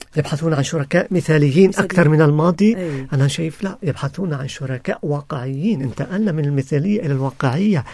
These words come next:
Speaker 2: أها.
Speaker 1: بعد شو؟ عزيزتي ريتا، لأنه ما في شيء، المثالية يعني كمال.
Speaker 2: نعم، أكيد.
Speaker 1: هل هناك شيء كامل؟
Speaker 2: أكيد لا.
Speaker 1: بالمطلق لا. كنت، كان الواحد، يعني، كنت الواحد تقول: "بدي فارس أحلام".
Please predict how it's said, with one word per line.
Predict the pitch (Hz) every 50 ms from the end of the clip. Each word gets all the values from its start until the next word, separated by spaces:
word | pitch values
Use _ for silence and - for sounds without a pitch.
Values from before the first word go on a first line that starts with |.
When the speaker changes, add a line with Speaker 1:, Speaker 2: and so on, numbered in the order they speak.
| - -
Speaker 2:
أها. | - 160 139 143 151
Speaker 1:
بعد | 156 180 185 190 180
شو؟ | - - - 262 285 269 226 151 - - - - - - - - _ _ - _ _ -
عزيزتي | 220 - - 139 135 151 - - - 135
ريتا، | 131 143 143 139 147 - - - - - - - - - - - - -
لأنه | - 139 160 - 220 226 302 349 392 370 320 277 254 226 220 233 247
ما | 269 - 214
في | - - 247
شيء، | - - 262 262 - - 214
المثالية | 202 208 202 175 - 196 202 214 269 254
يعني | 220 202 208 190 185 185
كمال. | 160 - 170 160 165 160 151 131 110 - - - - -
Speaker 2:
نعم، | - 220 202 143 - -
أكيد. | - - - - 139 - - - - -
Speaker 1:
هل | - 175 269 277 220
هناك | 220 262 240 247 240 - 185
شيء | - - 208 - - -
كامل؟ | - 170 170 170 156 165 190 196 - - _ _ _ _ _ _ - -
Speaker 2:
أكيد | 175 - - - - -
لا. | 131 -
Speaker 1:
بالمطلق | - 120 120 131 143 139 - 170 - - - -
لا. | 240 208 - - _ _ - - _ - - - - - - -
كنت، | 240 262 226 - - - - - -
كان | - 214 247 269
الواحد، | 262 175 175 254 294 277 - - 196 156 - - - -
يعني، | 175 151 147 139 - - - - - - - - - - - - - _ _ - - _ _ -
كنت | 226 233 214
الواحد | 208 208 247 - 214 214
تقول: | - 240 220
"بدي | 175 226 - 196 151
فارس | - 220 208 185 147 -
أحلام". | - - - 160 160 143 113 113